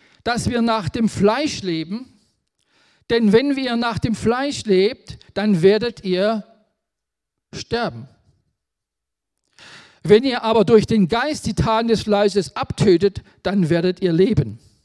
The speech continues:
Und dieser Kampf ist oft dieser innere Kampf in uns.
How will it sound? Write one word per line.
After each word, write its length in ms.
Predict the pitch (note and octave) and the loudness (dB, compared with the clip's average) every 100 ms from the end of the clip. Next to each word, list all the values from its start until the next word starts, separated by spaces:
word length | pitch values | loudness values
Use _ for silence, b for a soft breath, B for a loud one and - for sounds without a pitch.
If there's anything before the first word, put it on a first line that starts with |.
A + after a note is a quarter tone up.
| _ _ _ _ _ _ _ _ _ _ _ _ _ _ _ | _ _ _ _ _ _ _ _ _ _ _ _ _ _ _
Und 180 | - E3 | 0 2
dieser 220 | G3+ A3 | 0 -2
Kampf 520 | G#3 - A3 A#3+ - - | -4 -4 -4 -6 -10 -12
ist 280 | - G#3 - - | -6 -6 -8 -6
oft 500 | G3 G#3+ - - - - _ - | -2 -2 -4 -8 -18 -20 _ -10
dieser 460 | G#3+ G#3+ A3 - | -8 -6 -10 -8
innere 300 | G3+ G3+ G3 | -8 -6 -8
Kampf 440 | G3 E3+ D#3 F3 - _ | -8 -10 -10 -14 -20 _
in 160 | F3 E3 | -12 -10
uns. 560 | B2+ G#2 - - _ | -12 -14 -18 -20 _